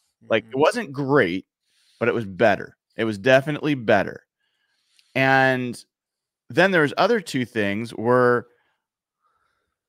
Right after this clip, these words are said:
Speaker 1: have some short passes worked into the offense and have outlets, like,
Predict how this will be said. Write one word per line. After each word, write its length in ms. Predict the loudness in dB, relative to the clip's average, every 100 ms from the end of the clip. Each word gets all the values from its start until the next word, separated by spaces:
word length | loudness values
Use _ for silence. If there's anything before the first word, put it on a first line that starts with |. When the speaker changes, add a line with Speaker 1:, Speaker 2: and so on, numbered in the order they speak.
| -14
Speaker 1:
have 540 | -4 0 2 2 0
some 400 | -4 0 2 0
short 400 | -2 0 2 0
passes 800 | -2 -4 -4 -6 -6 -6 -12 -20 _ -12
worked 400 | -4 -2 -2 -4
into 920 | -4 -4 -4 -6 -4 -2 0 -2 -4 -8 _ _ _ _ -4
the 100 | 0
offense 640 | 2 0 -4 -6 -6 -10 -8
and 100 | -6
have 300 | 0 2 4
outlets, 600 | 2 0 -4 -12 -16 -14
like, 340 | -6 -6 -6